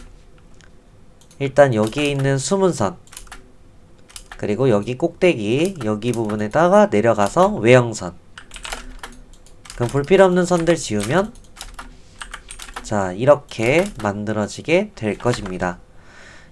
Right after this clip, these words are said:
이렇게 하면은 어느 순간에, 어, 우측면도의 기본 테두리가 전부 다 만들어지게 된 거고요. 이번에는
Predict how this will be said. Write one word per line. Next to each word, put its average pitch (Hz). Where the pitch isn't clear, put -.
이렇게 214
하면은 208
어느 131
순간에, 156
어, 113
우측면도의 151
기본 123
테두리가 131
전부 120
다 123
만들어지게 110
된 98
거고요. 110
이번에는 143